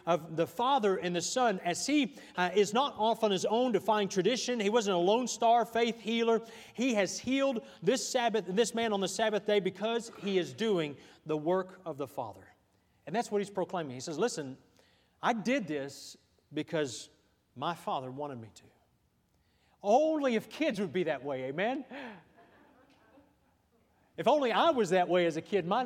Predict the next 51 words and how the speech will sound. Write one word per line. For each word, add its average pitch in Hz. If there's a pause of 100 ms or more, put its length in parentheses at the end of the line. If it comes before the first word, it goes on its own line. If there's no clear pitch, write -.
my 185
backside 185
might 226 (140)
have 170
been 202
a 190
little 208
less 180
tender 185
most 165
of 160
the 160
time. 156 (1200)
But 185
you 233
know, 233
when 202
God 247
created 202
all 190
of 175
these 165
things, 117 (180)
and 127
God 151
created 170
the 139
earth 185
and 139
all 175
that 156
is 131
in 180
it, 190
in 131
those 147
six -
literal 170
days 175
in 135
Genesis 160
one, 165 (840)
we 151
find 240
that 202
He 175
rested 165
on 147
the 139
seventh 156
day 139